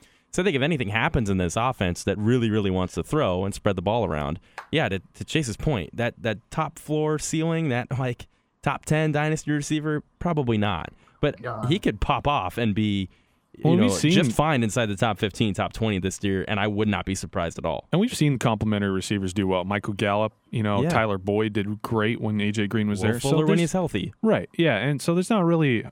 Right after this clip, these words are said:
Speaker 3: uh, an issue with Christian Kirk. It's just I think the, you, Chase is right. The ceiling's kinda gone now.
Speaker 1: Mm-hmm. We'll talk about the second part of that trade later on in the show. But up next, the Denver Broncos made a couple of moves, one of which is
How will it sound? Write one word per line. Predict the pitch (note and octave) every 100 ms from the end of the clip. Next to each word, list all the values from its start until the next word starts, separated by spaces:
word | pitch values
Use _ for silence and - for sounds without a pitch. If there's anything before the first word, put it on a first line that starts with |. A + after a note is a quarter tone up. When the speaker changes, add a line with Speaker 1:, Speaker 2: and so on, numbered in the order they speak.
| -
Speaker 3:
uh, | A2 G2
an | A#2
issue | A#2 A2+ A2+
with | -
Christian | A2 - G2
Kirk. | G2 G#2+ F#2 G2
It's | -
just | G2+
I | G#2
think | A2+ G#2
the, | F#2+ - _ _ _ _ - -
you, | B2+ C3 B2+ F#3
Chase | C3 G#2+ -
is | F#2+
right. | G#2 F#2
The | F#2
ceiling's | - A2 G2 F2+ F2+
kinda | - G2+ F2+
gone | F2+ E2+ G2+
now. | F#2+ -
Speaker 1:
Mm-hmm. | B2 A#2 A2 G#2 _ _ _ -
We'll |
talk | B2 D3+
about | C3+ B2
the | G#2+
second | - C#3 B2 G#2+
part | A#2
of | A2
that | G2
trade | - A2 G2 F#2 F2
later | G#2 G#2 G2 F#2+
on | F#2+ F2+ E2+
in | G2+ F2+
the |
show. | E2+ - F#2+ E2+ E2+
But | F#3
up | E3+
next, | D#3 D#3+ E3
the | C#3+
Denver | B2 D3
Broncos | A#2+ C3 C#3+ C3+ C3+ A#2
made | A2+ A#2+ A#2+ A2+
a | A2
couple | C3+ - B2
of |
moves, | A2+ A2 A2 G#2
one | G#2+ A#2
of | A2
which | G2+ G#2+ G2
is | G2 F2+